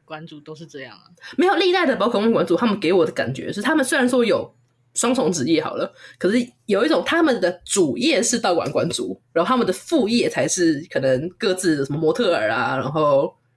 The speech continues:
Speaker 2: 其他的职业什么什么之类的。
Speaker 1: 就是，呃，比方说，可能朱子他是那种，你去道馆馆主，你还要先预约，他平常不在那里的那种感觉吗？
Speaker 2: 啊，对，对，对，他们甚至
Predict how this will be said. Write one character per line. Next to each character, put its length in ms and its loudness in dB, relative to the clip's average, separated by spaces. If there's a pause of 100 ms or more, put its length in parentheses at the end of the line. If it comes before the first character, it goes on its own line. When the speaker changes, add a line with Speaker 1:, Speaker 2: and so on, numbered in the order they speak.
(300)
Speaker 2:
其 160 -4
他 200 0
的 280 0
职 200 -6
业 180 2
什 80 -4
么 40 -2
什 60 -2
么 100 -6
之 120 -4
类 160 2
的。 120 -6 (400)
Speaker 1:
就 140 -8
是， 320 -6
呃， 400 -8 (100)
比 140 -14
方 240 -6
说， 560 -8 (380)
可 100 -12
能 180 -8
朱 160 -10
子 120 -14
他 180 -4
是 180 -10
那 140 -10
种， 240 -14 (540)
你 120 -14
去 160 -10
道 180 -4
馆 140 -8
馆 160 -8
主， 140 -12
你 100 -12
还 100 -10
要 120 -4
先 340 -12
预 120 -16
约， 280 -16
他 160 -10
平 140 -10
常 100 -14
不 100 -18
在 200 -6
那 160 -12
里 160 -20
的 100 -18
那 60 -16
种 100 -16
感 220 -16
觉 220 -20
吗？ 260 -20 (320)
Speaker 2:
啊， 80 0
对， 140 0
对， 100 4
对， 60 4
他 100 2
们 100 2
甚 160 0
至 380 0